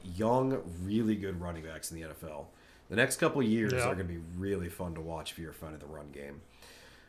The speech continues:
Speaker 1: Um, for Vegas, they can't put a complete game together.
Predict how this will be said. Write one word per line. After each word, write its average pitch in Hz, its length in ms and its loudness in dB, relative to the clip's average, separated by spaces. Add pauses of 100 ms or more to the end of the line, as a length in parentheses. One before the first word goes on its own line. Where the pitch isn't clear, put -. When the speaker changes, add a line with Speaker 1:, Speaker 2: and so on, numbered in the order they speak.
(200)
Speaker 1:
Um, 123 420 6
for 131 160 2
Vegas, 170 600 8 (300)
they 160 160 6
can't 196 480 4
put 175 200 4
a 160 40 6
complete 127 380 0
game 90 220 -4
together. - 320 -10